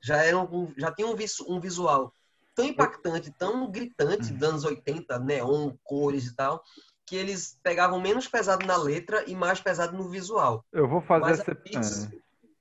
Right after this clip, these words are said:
Speaker 1: mas a Blitz, ele tinha muita coisa que, se você parar pra analisar, talvez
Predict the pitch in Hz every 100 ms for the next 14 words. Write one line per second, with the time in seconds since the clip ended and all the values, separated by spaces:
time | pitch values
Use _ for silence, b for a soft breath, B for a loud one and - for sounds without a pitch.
0 | _ _ _ 151 180 175 202 214 247 233
1 | 226 - _ _ _ 220 285 277 240 226
2 | 202 190 196 - 202 208 226 220 190 190
3 | 185 175 156 127 143 190 - 202 190 175
4 | 208 254 240 -